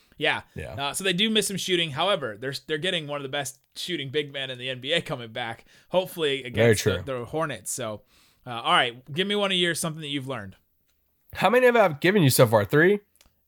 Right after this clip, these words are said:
Speaker 1: Uh, I believe so.
Speaker 2: We don't, we don't even know what our
Speaker 1: Are you
Speaker 2: count
Speaker 1: just
Speaker 2: is.
Speaker 1: making them up as you go? <laughs>
Speaker 2: No, I just wonder how many I, I should give you, 'cause I have, like, seven or eight.
Speaker 1: Oh, okay. I only
Speaker 2: Um,
Speaker 1: have one more, so give however many.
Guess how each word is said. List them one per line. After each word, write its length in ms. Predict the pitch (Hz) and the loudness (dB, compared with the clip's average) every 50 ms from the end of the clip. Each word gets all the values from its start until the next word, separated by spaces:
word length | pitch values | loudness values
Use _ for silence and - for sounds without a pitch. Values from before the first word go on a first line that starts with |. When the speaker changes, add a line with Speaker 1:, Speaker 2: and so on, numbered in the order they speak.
| _ _ _ _ 120 | _ _ _ _ -16
Speaker 1:
Uh, 40 | 120 120 123 123 127 127 - | -12 -10 -8 -8 -8 -8 -8
I 140 | 127 123 131 | -8 -8 -8
believe 420 | 127 127 131 127 135 156 185 180 | -8 -10 -10 -10 -10 -10 -10 -10
so. 320 | - - 92 87 87 120 117 _ _ _ _ _ _ _ _ _ _ _ _ _ _ _ _ _ _ _ _ _ _ _ _ _ _ _ | -12 -12 -12 -14 -16 -16 -18 _ _ _ _ _ _ _ _ _ _ _ _ _ _ _ _ _ _ _ _ _ _ _ _ _ _ _
Speaker 2:
We 140 | - 117 120 | -2 -2 0
don't, 160 | 117 117 - | 0 0 2
we 100 | 120 120 | 2 4
don't 120 | 120 117 113 | 4 6 4
even 120 | 107 104 | 4 2
know 120 | 104 101 101 | 0 0 0
what 100 | 98 98 | 0 -2
our 60 | 95 | -4
Speaker 1:
Are 20 | |
you 40 | - | -6
Speaker 2:
count 180 | - 92 92 92 92 | -4 -4 -4 -2 -4
Speaker 1:
just 80 | 92 92 | -4 -4
Speaker 2:
is. 40 | - | -6
Speaker 1:
making 200 | 139 131 151 143 | -6 -8 -8 -10
them 100 | 139 127 | -8 -10
up 160 | 127 156 - | -10 -10 -10
as 160 | 151 131 113 | -12 -12 -12
you 60 | 101 95 | -14 -14
go? 120 | 113 127 - _ _ _ _ _ | -14 -14 -14 _ _ _ _ _
<laughs> 80 | - - - - - - 123 - - - - _ - 185 - 226 220 202 175 - | -12 -12 -10 -12 -16 -18 -18 -18 -18 -20 -20 _ -12 -6 -6 -4 -4 -4 -6 2
Speaker 2:
No, 280 | 170 196 208 202 196 196 | 4 6 6 8 6 6
I 180 | 165 170 190 | 4 4 2
just 180 | 202 202 - 190 | 2 2 2 4
wonder 220 | 202 202 196 185 | 6 6 6 6
how 120 | 180 185 185 | 6 6 6
many 200 | 185 180 175 165 | 6 6 6 6
I, 120 | 160 - - | 4 2 2
I 120 | 135 143 | 2 2
should 200 | 139 - 147 127 | 2 2 2 4
give 160 | 120 147 147 | 6 6 6
you, 100 | 143 127 | 6 4
'cause 140 | - 135 131 | 2 2 2
I 60 | 147 135 | 4 6
have, 180 | 165 170 175 | 6 6 6
like, 160 | 165 135 113 - | 6 4 4 4
seven 300 | - 139 135 131 131 120 | 4 4 6 6 6 6
or 100 | 110 107 | 6 6
eight. 180 | 113 113 107 | 6 6 4
Speaker 1:
Oh, 180 | 139 147 151 147 | 2 2 0 0
okay. 220 | 139 - 135 123 | -2 -4 -6 0
I 200 | - 170 175 165 160 | 4 6 8 8 8
only 140 | 147 - 190 | 8 6 6
Speaker 2:
Um, 60 | 175 | 4
Speaker 1:
have 40 | 147 | 4
one 180 | 165 160 156 | 4 2 2
more, 260 | 151 147 139 123 110 104 | 0 -2 -2 -4 -4 -6
so 260 | - - 135 120 113 | -6 -6 -8 -8 -8
give 200 | 110 135 135 127 | -8 -10 -10 -8
however 260 | 139 127 120 113 110 | -8 -10 -10 -10 -14
many. 320 | 98 92 92 90 92 95 | -16 -16 -16 -16 -18 -20